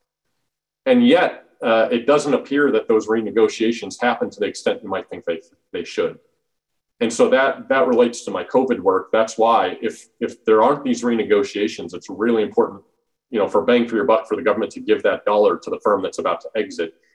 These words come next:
because that firm is not able to get that lower rental space that would allow them to stay in business. And so that's a long-winded way of saying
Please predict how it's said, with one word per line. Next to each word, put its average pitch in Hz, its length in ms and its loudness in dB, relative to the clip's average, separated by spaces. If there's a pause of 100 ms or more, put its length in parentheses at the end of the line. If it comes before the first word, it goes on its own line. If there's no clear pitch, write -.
(120)
because - 220 -10
that 120 220 2
firm 127 360 2
is 95 140 -2
not 110 180 2
able 104 160 2
to 98 60 -8
get 104 160 0
that 101 180 -2
lower 101 220 4
rental 98 340 -2
space - 460 -6
that - 160 0
would 98 80 -2
allow 92 300 0
them 85 160 -10
to 82 60 -14
stay - 260 -8
in 80 80 -14
business. - 540 -16 (680)
And 123 120 2
so 117 300 2
that's 127 240 0
a 123 60 4
long-winded 113 600 2
way 104 200 4
of 110 140 -4
saying 95 400 -4